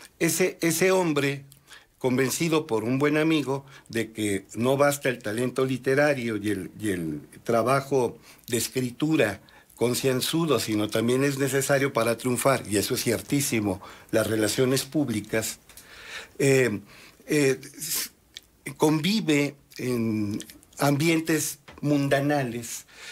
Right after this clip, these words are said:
se relaciona con todo tipo de personas y, por desgracia, se convierte, digámoslo, en un ludópata. Pierde lo poco que le quedaba.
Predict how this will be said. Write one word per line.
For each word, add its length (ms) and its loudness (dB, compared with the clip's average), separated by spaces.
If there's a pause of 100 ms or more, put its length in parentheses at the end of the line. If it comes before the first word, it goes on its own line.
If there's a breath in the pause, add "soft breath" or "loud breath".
se 180 0
relaciona 500 2
con 180 -2
todo 160 2
tipo 240 -2
de 100 0
personas 720 -2 (600 loud breath)
y, 360 0 (300)
por 180 0
desgracia, 720 2 (260 loud breath)
se 180 -4
convierte, 800 0
digámoslo, 720 0 (400 soft breath)
en 160 0
un 200 0
ludópata. 680 -4 (540 loud breath)
Pierde 720 0 (800)
lo 200 0
poco 320 -2
que 80 -6
le 180 -4
quedaba. 540 0